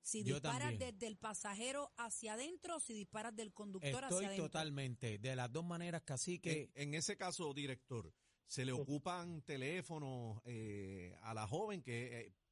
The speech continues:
Speaker 3: es como que la única testigo en eso?
Speaker 4: Bueno, se, se ocuparon toda la evidencia, ¿verdad? Esto, en el lugar de los hechos, ¿verdad?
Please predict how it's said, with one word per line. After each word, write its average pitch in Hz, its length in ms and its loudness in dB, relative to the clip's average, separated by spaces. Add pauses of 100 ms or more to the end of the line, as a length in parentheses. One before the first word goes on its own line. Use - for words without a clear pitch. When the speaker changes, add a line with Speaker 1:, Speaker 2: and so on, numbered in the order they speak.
(300)
Speaker 3:
es 104 140 -6
como 139 200 0
que 139 120 2
la 127 100 2
única 131 260 0
testigo 127 520 2
en 131 100 0
eso? 208 200 0
Speaker 4:
Bueno, 160 280 2 (420)
se, 143 260 0 (140)
se 160 60 -2
ocuparon 143 520 2
toda 170 240 2
la - 40 4
evidencia, 175 560 -2
¿verdad? 160 440 -8
Esto, 123 440 -14
en 123 60 -12
el 123 40 -12
lugar 127 220 -10
de 151 80 -4
los 170 220 -4
hechos, 190 280 -6 (680)
¿verdad? 135 260 -2